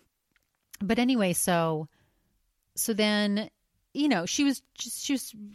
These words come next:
talking about, let's see, his mom, getting back to Jared,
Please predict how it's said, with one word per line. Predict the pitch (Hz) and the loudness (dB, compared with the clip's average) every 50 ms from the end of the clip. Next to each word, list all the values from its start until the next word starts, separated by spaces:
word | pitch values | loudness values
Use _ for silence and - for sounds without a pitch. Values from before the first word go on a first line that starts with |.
| 202 _ _ | -20 _ _
talking | - 214 202 190 202 202 196 | -4 -2 -2 -2 0 -2 -2
about, | 190 180 175 170 165 160 165 165 156 - - | -2 -2 -2 -2 -2 -2 -2 -2 -4 -6 -6
let's | 175 - - | -8 -8 -8
see, | - 85 90 - - _ - - - - - - | -8 -8 -10 -14 -16 _ -20 -20 -20 -20 -20 -6
his | - 233 220 | -4 0 2
mom, | 233 240 254 254 - 175 208 - - - _ _ - | 2 2 2 0 -2 -8 -16 -20 -20 -20 _ _ 0
getting | - 269 294 302 269 | 2 4 4 4 4
back | 240 214 160 - | 4 2 0 -2
to | 196 | -2
Jared, | 165 151 151 139 127 123 - - 143 | -2 0 0 0 0 0 -2 -4 -8